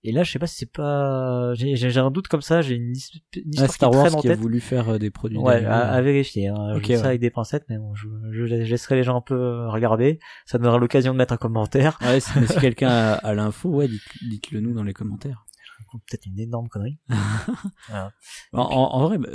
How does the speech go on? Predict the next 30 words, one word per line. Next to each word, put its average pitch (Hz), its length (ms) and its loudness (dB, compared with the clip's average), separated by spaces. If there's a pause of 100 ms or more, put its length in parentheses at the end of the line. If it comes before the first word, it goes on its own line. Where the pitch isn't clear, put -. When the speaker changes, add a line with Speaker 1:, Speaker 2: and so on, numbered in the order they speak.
Speaker 2:
c'est 107 140 -8
le 107 60 -2
genre 127 120 2
de 120 100 2
truc - 220 -4
qui - 140 -6
me, 98 540 -4
qui 113 120 -8
me, 104 240 -4 (500)
que - 60 -18
je - 80 -14
trouve - 180 -12
super - 340 -4
absurde 131 480 0
et - 140 -4
que - 100 -4
maintenant 110 400 -2
on 139 40 0
a 110 40 0
même 101 200 -4
ça - 120 -6
par 110 120 -2
exemple 117 260 -2
avec - 180 -4
Pandémie, 117 440 2
quoi. 110 220 -8
Genre 104 200 -10
t'as 98 160 -4
Pandémie, 120 640 2
euh, 104 260 2